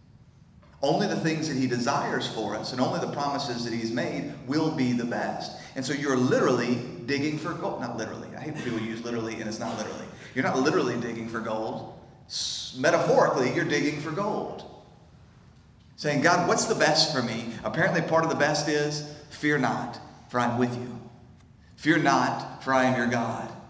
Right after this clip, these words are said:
Fear not, for I will help you. Fear not, for I will strengthen you with my right hand." Those are the promises worth having. Otherwise, He wouldn't have made them. Do you understand? So there's great hope to be found here. And the realization that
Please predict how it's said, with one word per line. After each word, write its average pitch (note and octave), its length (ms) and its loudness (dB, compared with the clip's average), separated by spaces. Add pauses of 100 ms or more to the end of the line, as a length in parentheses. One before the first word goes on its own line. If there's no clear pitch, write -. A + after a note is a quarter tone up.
(460)
Fear E3 300 -2
not, B2 580 -2
for B2+ 80 0
I B2+ 80 8
will A#2+ 140 4
help B2+ 360 0
you. - 140 -6 (760)
Fear D#3+ 260 4
not, D3+ 400 4
for B2+ 80 4
I A#2 120 4
will A#2 100 0
strengthen B2+ 460 -2
you A2+ 100 -4
with A2+ 120 -4
my A2+ 100 -4
right A2 200 0
hand." A#2+ 240 -2 (180)
Those F3+ 260 2
are D#3 40 0
the C#3 120 -2
promises D#3+ 500 0
worth C3 260 0
having. - 480 -2 (120)
Otherwise, C#3 440 2
He C3 80 2
wouldn't C#3 260 0
have B2 80 -2
made D#3+ 200 -4
them. - 200 -8 (200)
Do A#2+ 80 -10
you A#2+ 40 -2
understand? D3 480 -4 (1160)
So - 120 -12
there's A#2+ 200 0
great E3+ 220 2
hope F3 280 4
to - 60 -4
be B2 100 2
found C3+ 400 2
here. A2 300 -4 (260)
And D#3 480 2 (240)
the C3+ 80 -2
realization D3 640 2
that - 580 -2